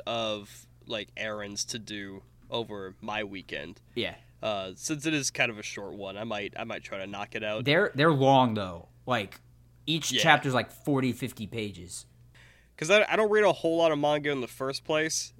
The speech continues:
Speaker 1: and then also I definitely don't read a lot of fighting manga.
Speaker 2: Yeah, I feel you
Speaker 1: A-,
Speaker 2: there.
Speaker 1: as much as I enjoy, like, a good boxing anime, I feel like those kinds of shows are inherently different to something like this, and
Speaker 2: Yeah.
Speaker 1: I,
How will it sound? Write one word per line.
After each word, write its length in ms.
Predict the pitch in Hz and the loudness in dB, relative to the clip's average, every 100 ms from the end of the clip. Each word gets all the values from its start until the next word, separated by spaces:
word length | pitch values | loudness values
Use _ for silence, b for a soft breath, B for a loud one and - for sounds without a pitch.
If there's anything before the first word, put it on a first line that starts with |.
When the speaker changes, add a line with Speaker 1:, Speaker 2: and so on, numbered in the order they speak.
| - - | -4 -2
Speaker 1:
and 180 | 135 | 0
then 140 | 131 131 | 0 -2
also 580 | 107 131 135 147 135 - | -2 -2 0 2 2 0
I 100 | 123 | -2
definitely 320 | 123 135 160 | 0 0 0
don't 240 | 127 135 120 | -2 -4 -2
read 180 | 131 | -2
a 60 | 127 | 0
lot 200 | 117 120 | -2 -4
of 120 | 104 | -6
fighting 580 | - - 117 120 139 135 | -12 -6 -2 0 0 0
manga. 380 | 131 143 147 170 | -2 -2 -2 2
Speaker 2:
Yeah, 220 | 131 90 - B B B - | 2 0 -4 B B B -4
I 80 | 123 | -4
feel 160 | 131 | -4
you 60 | 110 | 2
Speaker 1:
A-, 20 | |
Speaker 2:
there. 220 | 151 143 | 6 6
Speaker 1:
as 120 | 151 143 | 4 4
much 280 | 180 185 196 | 4 4 0
as 260 | 170 139 - | -2 -2 2
I 140 | 151 | 4
enjoy, 500 | 147 131 123 139 135 | 4 0 0 2 2
like, 220 | 127 117 - | 2 0 -6
a 80 | |
good 360 | 127 127 117 - | -2 -2 -4 -2
boxing 500 | 127 120 - 120 110 | -2 -2 -2 -4 -4
anime, 260 | 110 104 101 | -4 -4 -6
I 260 | 95 110 | -4 -6
feel 240 | - 147 139 | -4 -2 2
like 360 | 123 113 - - - | 2 2 -4 -18 -18
those 520 | 117 147 143 143 135 | -4 0 2 0 -2
kinds 480 | - - 143 135 127 | -6 -2 0 0 -2
of 100 | 120 | -6
shows 380 | - 127 123 117 | -2 -2 -2 -2
are 140 | 113 | -4
inherently 600 | 113 - 127 120 120 113 | -4 -4 -4 -4 -6 -6
different 680 | 110 117 107 120 107 104 - | -4 -6 -6 -8 -8 -10 -12
to 220 | - 123 | -12 -10
something 500 | 113 - 117 113 113 110 | -4 -2 -4 -4 -4 -4
like 240 | 107 - | -6 -8
this, 500 | 107 160 - - - - - | -4 -2 -2 -6 -8 -18 -4
and 120 | 127 | 0
Speaker 2:
Yeah. 60 | 120 | 2
Speaker 1:
I, 140 | 120 | 0